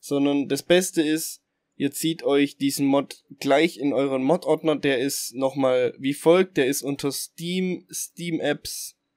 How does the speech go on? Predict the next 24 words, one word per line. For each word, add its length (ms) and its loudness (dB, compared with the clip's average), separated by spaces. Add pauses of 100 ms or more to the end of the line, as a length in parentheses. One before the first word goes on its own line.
(460)
Common, 560 2 (360)
Transportführer 680 -4
natürlich 460 -4
und 80 -6
dann 180 -4
Mods 300 2
und 60 -2
dann 160 2
zieht 260 -4
ihr 80 6
hier 480 -2 (520)
den 140 4
Mod 300 4
rein. 400 2 (200)
Ich 200 2
hab's 160 2
natürlich 320 0
schon 180 0
gemacht, 380 2
wir 80 2
haben 200 2
ihn 140 2
hier 180 0
unten 540 -2